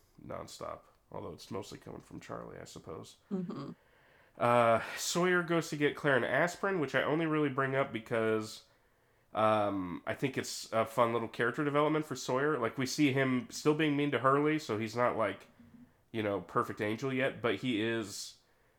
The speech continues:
Speaker 1: willing to give somebody <laughs> medicine, which, like, is a marked difference from, uh, season one Sawyer, for sure.
Speaker 2: Mm-hmm.
Speaker 1: It's just a fun little milestone, I think.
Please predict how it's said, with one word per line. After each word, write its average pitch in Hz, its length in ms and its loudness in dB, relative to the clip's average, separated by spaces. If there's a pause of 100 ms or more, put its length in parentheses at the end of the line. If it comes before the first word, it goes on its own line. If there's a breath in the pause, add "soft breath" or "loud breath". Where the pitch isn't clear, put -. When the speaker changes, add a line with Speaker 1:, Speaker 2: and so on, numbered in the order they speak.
(160)
Speaker 1:
willing 113 380 0
to 110 180 -6
give 107 240 -4
somebody 107 360 0
<laughs> 101 140 -4
medicine, 120 380 0 (300)
which, - 480 0
like, 98 240 -4 (500 soft breath)
is 123 260 0
a 127 60 6
marked 127 400 4
difference 160 400 -2
from, 110 460 0
uh, 110 260 4
season 127 400 -6
one 156 160 -2
Sawyer, 87 460 -4 (160)
for 196 180 0
sure. 127 280 0
Speaker 2:
Mm-hmm. 160 200 -4 (320 soft breath)
Speaker 1:
It's 107 160 -2
just 113 160 -6
a 107 60 -6
fun 104 200 0
little 95 380 -4 (220)
milestone, 104 640 -2
I 95 40 -8
think. 98 240 -10